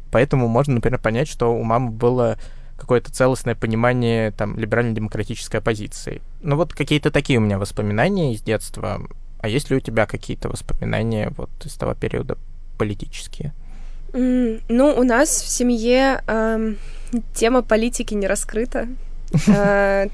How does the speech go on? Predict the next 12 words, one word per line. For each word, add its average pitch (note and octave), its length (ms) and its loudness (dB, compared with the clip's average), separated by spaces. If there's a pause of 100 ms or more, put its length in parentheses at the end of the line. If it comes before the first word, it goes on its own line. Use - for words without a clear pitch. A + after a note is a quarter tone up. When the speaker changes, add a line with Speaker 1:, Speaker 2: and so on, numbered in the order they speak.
(160)
Speaker 2:
только G#3+ 1080 6
единственное, A3 540 4
что - 160 -2
я G#3 100 6
помню, D#4 600 4 (460)
э, G#3+ 280 4
дедушка A#3 600 2
у A3 80 6
меня G3+ 640 4 (140)
по A3 80 2
папиной F#3 380 0
линии C4 480 2